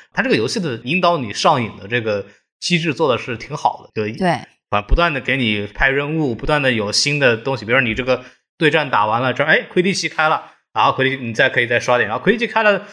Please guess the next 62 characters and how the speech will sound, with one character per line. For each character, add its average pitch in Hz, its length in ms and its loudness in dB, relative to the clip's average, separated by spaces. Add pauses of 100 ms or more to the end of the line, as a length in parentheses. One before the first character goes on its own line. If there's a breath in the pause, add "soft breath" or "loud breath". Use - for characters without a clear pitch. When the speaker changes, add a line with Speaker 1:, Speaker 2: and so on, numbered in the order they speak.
(140 loud breath)
Speaker 1:
弄 160 100 -2
完 160 140 4
了 143 40 2
以 127 40 2
后， 135 100 0
哎， 147 100 -4
不 135 80 -2
是， 147 60 4
哎， 147 160 -2
这 156 220 2
魔 139 200 -2
药 165 140 4
课 151 240 0
什 120 100 -4
么 110 120 -10
接 156 140 0
着 143 40 4
来， 123 280 2
然 120 120 2
后 151 60 2
你 127 80 -4
实 - 100 -6
在 180 100 2
不， 170 140 -4
没 143 100 -6
东 165 140 0
西 156 60 0
玩 127 120 4
了 131 60 2
怎 123 60 -4
么 135 100 0
办？ 131 100 -8 (220 loud breath)
禁 254 260 0
灵 180 220 2
啊， - 380 -4
对 165 40 0
吧？ - 280 2 (180 loud breath)
对， 139 200 4
然 127 120 -4
后 - 160 0
就， - 140 4
Speaker 2:
嗯。 - 80 0
Speaker 1:
就， 254 80 -2
就 226 180 -2
反 147 140 2
正 202 180 -2
就 233 100 0
各 233 140 -4
种 151 160 2
各 151 80 -2
样 175 100 4
的 147 60 -2
东 170 160 -2
西， 120 220 0
就 135 120 0 (120)
很 120 180 -6
丰 170 160 -2
富 190 100 -6
的 147 80 0
让 131 220 2
你 104 80 -6
就 117 240 -10